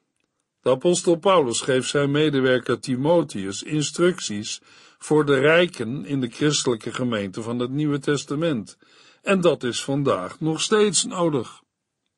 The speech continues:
Micha drie, vers vier. "U zult de Heere smeken u te helpen in moeilijke tijden. Denkt u echt dat hij dan zal luisteren?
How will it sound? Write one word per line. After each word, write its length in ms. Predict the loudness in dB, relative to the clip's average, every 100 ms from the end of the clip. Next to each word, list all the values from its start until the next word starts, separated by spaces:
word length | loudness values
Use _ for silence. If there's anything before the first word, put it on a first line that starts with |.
| _ _ _ _ _ _ _ _
Micha 480 | -2 -2 0 0 0
drie, 320 | 2 2 2
vers 280 | 0 -2 -2
vier. 460 | 0 0 0 -2 -10 _ _ _ _ _
"U 200 | 0 4
zult 460 | 6 4 4 0 0
de 120 | 2
Heere 420 | 4 4 4 2
smeken 600 | 2 0 2 2 0 -2
u 160 | -2 0
te 120 | 0
helpen 480 | 2 4 2 2 2
in 120 | 2
moeilijke 500 | 2 2 0 -2 -4
tijden. 500 | -2 -2 -2 -4 -10 _ _ _ _ _ _ _ _ 0
Denkt 320 | 2 2 0
u 140 | -4
echt 360 | 0 -2 -2 0
dat 180 | 0 2
hij 260 | 2 4
dan 280 | 4 2 2
zal 200 | 2 4
luisteren? 680 | 4 2 -2 -6 -6 -8 -8